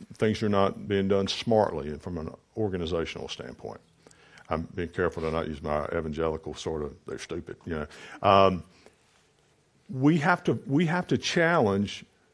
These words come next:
what Lisa and I have to do is do the right thing, which means you have to challenge error and try to make it better. But boy, that line, that, that decision, right? I'm not, I don't, and it's not a thousand feet behind it.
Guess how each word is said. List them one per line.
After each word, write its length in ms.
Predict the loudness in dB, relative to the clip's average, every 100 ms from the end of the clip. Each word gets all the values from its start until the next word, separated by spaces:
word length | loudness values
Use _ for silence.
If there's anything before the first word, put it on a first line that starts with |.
| _
what 200 | -6 0
Lisa 340 | 6 6 6 4
and 80 | 2
I 80 |
have 200 | 2 2
to 80 | 0
do 260 | 0 0 0
is 360 | 0 0 -2 -6 -2
do 100 | 0
the 120 | 2
right 300 | 4 4 4
thing, 280 | 0 2 2
which 180 | 0
means 160 | -2 -4
you 60 | -4
have 80 |
to 80 | -6
challenge 440 | -2 -2 0 0 0
error 380 | -2 -4 -10 -20 _ _ _ _ _ _
and 180 | -6 -4
try 160 | 0 0
to 80 | 2
make 220 | 2 0
it 160 | -4
better. 440 | 0 0 0 -4 -10 _ _ -20 -20 -6
But 140 | -6 -6 _ _
boy, 220 | 0 4
that 180 | 4 2
line, 540 | 2 2 4 4 0 -2
that, 360 | -4 -6 -2
that 340 | 2 4 2 -2
decision, 640 | -2 2 4 4 4 0
right? 180 | 0 0 -4 -18 -4
I'm 100 | 0
not, 160 | 2 2
I 80 | 0
don't, 180 | -2 -4
and 120 | -4
it's 140 | -2
not 180 | 0 0
a 20 |
thousand 400 | 4 6 6 4
feet 180 | 0 0
behind 340 | 0 2 2 2
it. 140 | 0